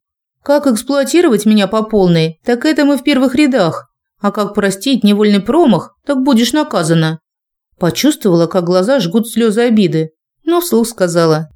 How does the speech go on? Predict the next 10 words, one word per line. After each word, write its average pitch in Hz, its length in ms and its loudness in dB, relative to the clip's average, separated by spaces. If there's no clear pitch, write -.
«Больше 240 420 0
я 240 160 2
не 196 100 0
опоздаю». 170 640 0
«Надо 190 340 2
будет, 160 400 0
так 196 160 0
заночую 233 480 0
на 170 100 2
работе. 185 580 -2